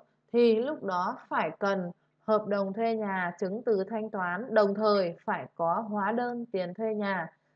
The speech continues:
thì mới được ghi nhận vào chi phí hợp lý. Chính vì thế ở đây tiền thuê nhà dưới một trăm triệu một năm nên không cần hóa đơn tiền thuê nhà. Được chưa?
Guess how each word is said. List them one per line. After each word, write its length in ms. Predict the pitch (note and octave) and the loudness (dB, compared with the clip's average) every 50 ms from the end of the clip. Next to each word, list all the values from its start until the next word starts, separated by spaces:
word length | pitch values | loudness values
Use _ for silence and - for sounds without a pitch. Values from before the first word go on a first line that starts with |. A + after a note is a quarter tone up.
| _ _ - | _ _ 0
thì 200 | A#3 A#3 A3+ A3 | 2 4 6 6
mới 240 | G#3 G3+ G3 G#3 B3 | 6 4 2 2 2
được 240 | C4 B3 F#3+ - - | 2 0 -2 0 0
ghi 180 | A3+ A#3 A#3 | 0 2 2
nhận 260 | A3+ A#3 A3+ - E3+ | 2 0 -2 -4 -4
vào 180 | F3+ F#3 F3 F3 F3 | -6 -4 -4 -4 -4
chi 220 | - A3 G#3+ G#3 G#3+ | -2 -2 -2 0 0
phí 120 | G3+ F3+ | -2 -4
hợp 200 | G3+ A#3 A#3+ F3+ | -2 -4 -4 -4
lý. 320 | F3 F3+ F3+ G3 C4 - - _ _ _ _ _ _ _ _ _ _ _ _ _ _ _ _ _ _ _ _ _ _ _ - | -2 0 0 0 0 -2 -6 _ _ _ _ _ _ _ _ _ _ _ _ _ _ _ _ _ _ _ _ _ _ _ 2
Chính 160 | A3+ A#3 C4+ | 2 2 2
vì 140 | D4 C#4+ A#3 | 2 0 2
thế 320 | A3 A3+ G3 G3 G#3+ B3+ C#4 | 2 4 4 4 4 2 2
ở 140 | B3 F#3+ | 2 4
đây 280 | F#3 A3 A#3+ C4 C4 A#3+ B3 - | 4 4 4 4 2 -2 -2 -2
tiền 180 | G#3+ G3+ G3 | -2 -2 0
thuê 200 | G#3 A#3 A3+ A3+ | 0 0 0 0
nhà 300 | A3 G#3+ F#3+ F#3 F3+ F3 F3 E3+ | 0 0 -2 -2 -2 -4 -2 -2
dưới 220 | F#3 F#3 F#3 A3 | -2 0 0 -2
một 240 | C#4 C#4+ A#3+ G3+ G3+ - | -4 -4 -4 -6 -4 -2
trăm 220 | A3+ G#3+ G#3+ G#3+ G#3 | -2 -2 -2 -2 -2
triệu 140 | G#3 D#3 | -2 -2
một 140 | E3 E3+ E3+ | -2 -4 -4
năm 280 | F3+ G3+ A3 A3+ A3+ A3+ G3 F#3 | -2 0 2 2 2 0 -4 -6
nên 340 | G3 G#3 G#3+ A3+ A#3 A3+ G#3 | -4 -2 0 2 2 0 -2
không 400 | - - - - A#3 A3+ A3 G#3+ | -4 -8 -4 -2 -2 -2 -2 -4
cần 260 | - G3 F3+ E3+ E3+ E3 - | -4 -4 -4 -4 -6 -8 -8
hóa 180 | E3 E3 F3+ | -6 -4 -2
đơn 280 | G3 G#3+ G#3+ G#3+ G#3 G3+ | 0 0 0 0 0 -2
tiền 180 | - F3 E3+ E3+ | -4 -6 -6 -4
thuê 180 | - G3+ G3 G3+ | -4 -2 -2 0
nhà. 380 | G#3 G3+ G3+ F#3+ E3+ E3 - _ _ _ _ _ _ _ - | 2 2 2 2 0 -2 -8 _ _ _ _ _ _ _ -8
Được 100 | F#3 F#3 G#3+ | -6 -2 0
chưa? 240 | B3 A#3 G3 E3+ | 2 2 2 0